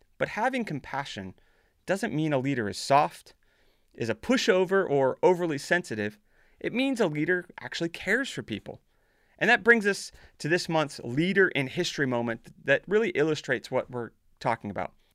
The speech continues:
On July eighteenth, nineteen eighteen, a baby boy was born into a royal South African family,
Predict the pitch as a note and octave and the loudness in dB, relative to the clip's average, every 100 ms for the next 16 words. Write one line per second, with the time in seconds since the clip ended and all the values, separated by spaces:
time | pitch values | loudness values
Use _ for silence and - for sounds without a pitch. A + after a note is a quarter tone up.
0 | _ - _ _ _ C#3+ D3 D3 C#3 D3+ | _ -20 _ _ _ -4 -2 -2 0 0
1 | F#3 G#3+ G#3+ _ D3+ C3+ - C3+ G#2 G2 | 0 -4 -6 _ -6 -6 -10 -8 -6 -8
2 | - _ _ - C#3+ - E3+ C#3+ G#2+ - | -16 _ _ -2 -2 0 -4 -4 -4 -8
3 | G#2 G2+ - - C#3 F#3+ G#3 C#3 C3+ C3+ | -12 -12 -12 -12 -4 -4 -2 -4 -2 -2
4 | A#2 A2+ A2+ A#2 B2 A2+ G#2+ G#2+ G2+ A#2 | -6 -8 -6 -4 -6 -8 -10 -10 -8 -2
5 | C#3 D#3+ E3+ - A#2 G#2 A2 B2+ C3 B2 | -2 -2 -6 -10 -10 -6 -6 -6 -10 -10
6 | - G2+ G2 | -8 -10 -8